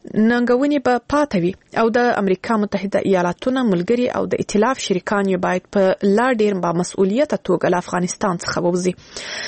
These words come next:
د پاکستان د بهرنیو چارو د وزیر په وینا، دوی باید ښکیل پاتې سي، د جګړې لپاره نه، بلکې د رغونې لپاره. امریکایي ځواکونه له دوه زره لومړي کال راهیسې چې د طالبان-،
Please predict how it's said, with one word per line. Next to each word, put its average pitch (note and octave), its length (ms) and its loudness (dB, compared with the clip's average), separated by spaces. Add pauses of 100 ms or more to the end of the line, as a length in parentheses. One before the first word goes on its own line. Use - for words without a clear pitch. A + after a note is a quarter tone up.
(140)
د G#3 100 -2
پاکستان C#4+ 460 -2
د A#3 120 0
بهرنیو F#3+ 420 0
چارو G3+ 220 0
د F3 180 0
وزیر F3 260 0
په G3 140 0
وینا، F#3 240 2
دوی A3 180 2
باید G#3 360 -2
ښکیل - 480 0
پاتې F3 180 -2
سي، - 200 -6 (200)
د - 40 -4
جګړې G3 460 2
لپاره A#3 300 -2
نه، B3+ 140 0
بلکې B3+ 340 0 (360)
د G#3 40 -2 (100)
رغونې G#3 460 2
لپاره. F3+ 280 -6 (380)
امریکایي C4 440 2
ځواکونه B3 460 -2
له A3+ 140 2
دوه G3 200 0
زره F#3+ 220 2
لومړي F#3 380 2
کال A#3 180 0
راهیسې A3 440 0 (420)
چې C#4 100 0
د C4 100 2
طالبان-، C#4+ 640 0